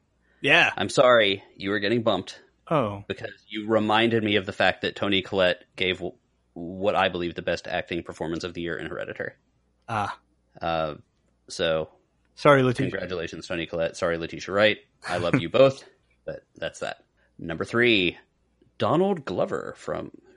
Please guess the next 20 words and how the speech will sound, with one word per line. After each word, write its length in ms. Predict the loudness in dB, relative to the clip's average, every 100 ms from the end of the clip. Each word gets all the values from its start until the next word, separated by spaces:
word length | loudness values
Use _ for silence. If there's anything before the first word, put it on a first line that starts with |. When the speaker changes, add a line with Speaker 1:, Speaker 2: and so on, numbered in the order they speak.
| -8
Speaker 2:
who, 100 | -8
of 100 | -4
course, 240 | -6 -4
released 280 | -4 -4 -4
"This 160 | -8 -6
Is 60 | -4
America," 580 | -2 0 0 -2 -4 -8 _ _
the 80 | -6
Speaker 1:
Mm-hmm. 60 | 0
Speaker 2:
song 340 | 0 0 -2 -6
slash 320 | -6 -4 -4
video. 540 | -4 -2 0 0 0 -6 _ _ _
He 160 | -8
was 140 | -6 -4
in 200 | -4 -2
Solo, 480 | -2 0 0 -2 -8
which 200 | -14 -12
I 200 | -4 -2
also 320 | 0 -2 -2 -2
enjoyed, 360 | 0 -2 -2